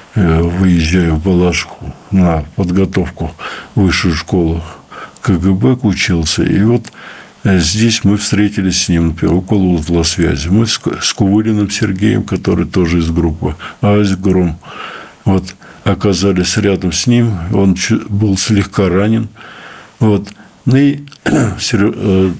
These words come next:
ребят, надо помочь взорвать узел связи, вывести из строя, потому что, чтоб никто не вышел в эфир. Григорий Иванович, у нас нет взрывчатых веществ.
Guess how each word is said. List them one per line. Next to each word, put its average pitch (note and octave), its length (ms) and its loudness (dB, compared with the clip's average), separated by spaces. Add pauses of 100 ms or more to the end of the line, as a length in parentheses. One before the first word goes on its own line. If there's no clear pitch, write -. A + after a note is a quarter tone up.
(160)
ребят, G2+ 400 0
надо A2+ 240 2
помочь A2+ 460 -2
взорвать G2 500 2
узел F#2 320 0
связи, A2 400 0
вывести F#2+ 480 0
из F2+ 160 0
строя, F2+ 300 0
потому F2 280 -2
что, - 240 -6 (520)
чтоб F2+ 320 -2
никто G2 320 0
не G#2+ 100 2
вышел F#2+ 400 0
в F2 100 0
эфир. - 300 -4 (1040)
Григорий F#2+ 400 2
Иванович, F#2 320 0
у G2+ 40 2
нас G#2 280 0
нет A#2 360 0 (880)
взрывчатых F#2 680 0
веществ. G2 640 0